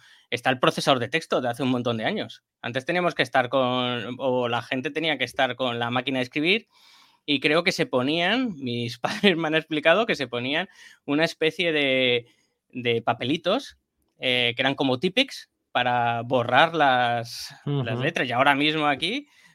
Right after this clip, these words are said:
Speaker 1: lo metemos en un iPad y lo rodeamos y movemos el texto donde nos dé la gana, ya no solamente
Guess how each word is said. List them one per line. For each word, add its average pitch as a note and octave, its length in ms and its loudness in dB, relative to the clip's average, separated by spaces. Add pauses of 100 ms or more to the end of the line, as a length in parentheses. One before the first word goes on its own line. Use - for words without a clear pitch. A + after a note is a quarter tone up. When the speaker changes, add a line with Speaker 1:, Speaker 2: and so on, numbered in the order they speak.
Speaker 1:
lo C3 140 0
metemos C#3 340 0
en D#3 100 0
un D#3 160 0
iPad A3+ 480 2
y D#3+ 180 -2
lo C3+ 180 2
rodeamos C3+ 680 -2
y D#3 100 -2
movemos C3+ 500 -4
el C#3 160 -8
texto D3+ 340 -6
donde E3+ 240 -4
nos A#2 160 -6
dé C3 100 -6
la C3 140 -2
gana, D3+ 280 -4
ya C3 120 -6
no C3+ 100 -6
solamente B2+ 920 -4